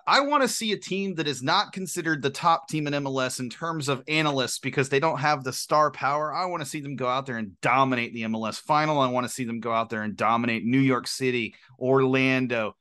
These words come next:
Miami, uh, and New York Red Bulls. I wanna see them go out there and do it and, and do it big and make absolute fools of everybody else 'cause I think Philly deserves it. Uh, and to be honest, coming off an Open Cup victory last year,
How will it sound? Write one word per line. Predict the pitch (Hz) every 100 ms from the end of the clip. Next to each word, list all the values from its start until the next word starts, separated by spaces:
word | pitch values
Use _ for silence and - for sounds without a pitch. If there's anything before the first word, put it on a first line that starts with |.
| _
Miami, | 120 127 135 135 135 135 123 107 98 _ _ -
uh, | 107 110 110 110
and | 120 120
New | 131
York | 131 127 127
Red | 123
Bulls. | 110 104
I | 151
wanna | 175
see | 143
them | 151
go | 135
out | 127 123
there | 117
and | 101
do | 113 113
it | 113
and, | 107 110
and | 117 104
do | 95 135
it | 135 101
big | 117 117 131 135
and | 120 110
make | 120 117 -
absolute | 120 127 127 - 135 135
fools | - 117 110
of | 101
everybody | 98 104 104 101 101
else | 92 80 - -
'cause | -
I | 110
think | - 120
Philly | - 113 110
deserves | 98 92 110 123 151
it. | 165 - - - _ _ -
Uh, | 107 113 110 113
and | 131 131
to | 147
be | 139
honest, | 143 156
coming | - 139
off | 139 151
an | 127
Open | 117 135 151 151
Cup | 170
victory | 170 175 180
last | 175 175 180 -
year, | 170 220